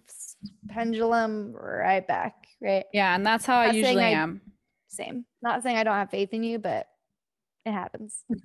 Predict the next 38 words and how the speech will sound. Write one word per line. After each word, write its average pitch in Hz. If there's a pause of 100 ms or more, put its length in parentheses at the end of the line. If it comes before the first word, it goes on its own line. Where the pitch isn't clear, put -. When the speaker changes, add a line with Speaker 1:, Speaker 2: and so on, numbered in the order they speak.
(260)
Speaker 2:
No, 214
it's 214
like, 208 (260)
the, 226
it's 220
like, 190
"No 208
caffeine, 254
and 220
I'm 208
gonna 202
work 180
out 170
seven 185
days 190
a 208
week, 330 (260)
and 220
then 202
I'm 190
gonna, 196
Speaker 1:
Yeah. 262
Speaker 2:
like, -
not 175
have 185
any 247
sugar, 285 (260)
and 214
then 208
I'm 208
gonna, 202
like, 180
eat 202
five 208
vegetables 247
at 196
each 208
meal, 220